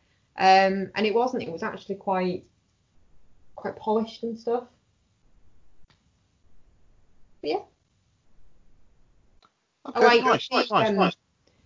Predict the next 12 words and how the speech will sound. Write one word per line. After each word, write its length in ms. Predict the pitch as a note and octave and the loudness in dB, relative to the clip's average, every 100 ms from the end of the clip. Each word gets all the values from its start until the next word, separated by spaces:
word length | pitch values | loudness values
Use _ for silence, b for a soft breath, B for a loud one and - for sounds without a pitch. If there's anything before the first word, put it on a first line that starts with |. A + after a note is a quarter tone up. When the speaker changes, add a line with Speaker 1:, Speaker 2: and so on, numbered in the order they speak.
| _ | _
Speaker 1:
the 60 | A#3 | -10
quite. 360 | - C4+ F#3+ - | 0 2 2 -4
It, 200 | G3+ - | -6 -6
it's 140 | A#3+ - | -10 0
got 300 | D4+ - - _ _ _ _ _ | 0 0 -6 _ _ _ _ _
sort 280 | - G3+ G3 | -8 -6 -4
of 60 | |
some 140 | A3+ A3 | -4 -4
quite 400 | - A3 G3+ - _ _ _ _ _ _ - - - _ _ - - - | -2 -2 -2 -6 _ _ _ _ _ _ -20 -20 -20 _ _ -20 -20 -12
progressive 760 | B3 A3+ A#3+ A3+ - A3 F#3 - - _ _ _ _ _ _ - - - - - - - | -10 2 2 2 2 2 2 -6 -20 _ _ _ _ _ _ -20 -20 -20 -20 -20 -20 -20
sort 320 | - F#3 | -8 -4
of 80 | G3 | -4